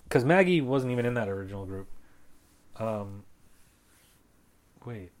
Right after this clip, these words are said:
why is she on this show? Um, sorry, I'm just watching SportsCenter and, um, what's her face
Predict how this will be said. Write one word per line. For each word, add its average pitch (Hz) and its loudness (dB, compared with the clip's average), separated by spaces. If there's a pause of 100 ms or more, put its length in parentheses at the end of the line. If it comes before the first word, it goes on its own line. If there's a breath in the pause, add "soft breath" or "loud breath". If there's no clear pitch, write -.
(140)
why 107 -8
is 123 -8
she 120 -12
on 107 -12
this 117 -12
show? - -18 (500 loud breath)
Um, 120 4 (2750 loud breath)
sorry, 110 4
I'm 101 -2
just 110 -2
watching 123 4
SportsCenter 101 2
and, 98 -4
um, 95 -4
what's - -4
her 107 -10
face - -6